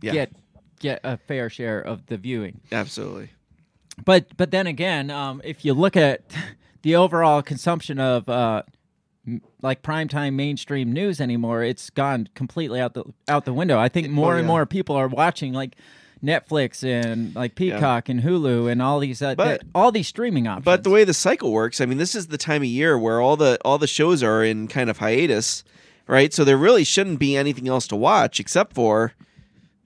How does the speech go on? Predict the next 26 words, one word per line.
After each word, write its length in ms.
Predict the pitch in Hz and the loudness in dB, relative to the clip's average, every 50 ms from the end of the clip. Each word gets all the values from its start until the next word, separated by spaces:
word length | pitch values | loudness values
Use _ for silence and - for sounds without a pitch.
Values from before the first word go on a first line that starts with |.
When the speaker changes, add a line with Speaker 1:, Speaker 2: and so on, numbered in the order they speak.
| _ _ _ _ | _ _ _ _
Speaker 2:
You 120 | 143 151 | -2 0
wanna, 120 | 156 160 156 | 0 0 0
Speaker 1:
this. 220 | 147 - - - _ - | 0 -4 -8 -12 _ -4
Speaker 2:
you 60 | 151 | -4
wanna 100 | 165 175 170 | -2 0 2
know 140 | 165 160 151 | 2 2 2
something 400 | - 180 170 170 - 185 170 151 | 2 0 -2 0 0 -2 -2 0
funny? 400 | - 175 180 190 208 214 190 _ _ _ _ _ - _ _ _ | 0 0 2 2 0 0 -2 _ _ _ _ _ -20 _ _ _
Speaker 1:
Mm. 100 | 110 120 | -8 -2
Speaker 2:
Um, 260 | 120 160 156 156 147 143 | 0 2 2 2 2 2
on 140 | 147 151 | 0 0
C 220 | 143 - - 196 190 | 0 -2 -4 -4 -2
B 140 | 165 175 170 | 0 0 2
S 200 | 170 170 - - | 2 2 0 -2
alone, 480 | 156 135 139 143 156 170 196 208 196 - _ _ _ _ _ _ _ _ _ _ | -2 0 2 2 2 2 0 -2 -4 -6 _ _ _ _ _ _ _ _ _ _
Young 300 | - 143 196 220 226 196 | 2 4 4 4 4 0
Sheldon 440 | - - 214 208 208 175 180 160 143 | -2 2 2 2 2 2 0 -2 0
got 180 | 147 147 127 | 0 -2 0
more 200 | 143 151 147 143 127 | 0 0 0 -2 0
viewers 520 | 104 147 151 143 135 127 127 123 117 - - _ - | 0 0 0 0 0 0 -2 -2 -4 -8 -14 _ -6
than 320 | 113 135 131 123 113 110 | -2 0 0 0 0 -2
this 260 | 107 117 110 - - | -2 -4 -4 -6 -8
got. 300 | - - 113 101 85 - | -6 -4 -4 -4 -4 -8
Speaker 1:
Wow, 340 | - 101 87 92 101 101 95 _ _ _ | -10 -12 -10 -10 -12 -14 -16 _ _ _
that's 220 | - - 120 - - | -10 -10 -10 -8 -6
sad. 340 | - 107 110 113 113 110 | -6 -4 -4 -4 -6 -8